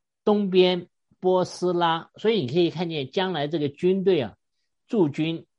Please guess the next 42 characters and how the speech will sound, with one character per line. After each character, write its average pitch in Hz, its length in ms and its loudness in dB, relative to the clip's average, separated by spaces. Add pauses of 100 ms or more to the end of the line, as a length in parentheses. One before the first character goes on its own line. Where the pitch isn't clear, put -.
他 180 140 0
们 185 120 0
要 170 100 0
打 123 220 -6
仗 170 220 0
的 160 80 -6
地 160 180 0
方 156 320 0 (220)
就 180 180 0
在 156 200 0
这 147 120 -6
个 139 80 -6
哈 160 180 -2
米 120 200 -6
基 147 140 -4
洛 151 200 0
敦， 143 340 -4 (760)
可 196 140 4
以 151 240 4 (260)
容 147 240 -6
纳 190 180 2
不 127 200 -10
知 - 20 -6
道 185 140 0
多 190 260 -2
少 117 180 -4
的 110 140 -6
军 160 340 -2
兵 156 220 -6
在 135 160 -2
这 131 200 -2
里， 87 200 -12 (300)
一 196 160 -4
片 165 400 0
无 123 180 -6
际。 143 380 -4 (800)
在 247 180 2
这 294 220 -2
个 247 100 2
时 - 260 -2
候 226 240 2
呢， 156 300 0